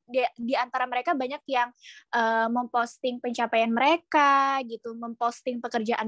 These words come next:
mereka gitu. Terkadang dengan hal itu kayak ter-up lagi nih semangat aku, goals aku gitu. Jadi untuk mager-mageran terus di atas tempat tidur, terus diingatkan dengan teman-teman aku dengan cara sosial media,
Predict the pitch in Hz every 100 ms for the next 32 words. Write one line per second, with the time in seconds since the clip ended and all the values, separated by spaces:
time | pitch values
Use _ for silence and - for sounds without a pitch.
0 | 220 254 339 - 277 269 226 220 - 233
1 | 240 240 339 392 - - - 247 254 254
2 | 254 247 254 262 240 247 - 370 403 -
3 | 277 254 254 - - 262 254 285 311 359
4 | 359 - 294 277 277 277 285 330 247 247
5 | 262 - 285 _ 311 294 226 - 190 -
6 | - - 262 370 285 269 302 - 254 254
7 | 254 247 240 247 254 262 240 233 254 -
8 | 240 240 240 208 240 370 - _ _ _
9 | - 262 247 240 247 240 - 240 240 240
10 | 254 240 247 240 233 247 254 240 240 240
11 | 240 240 240 240 254 240 233 226 214 214
12 | 269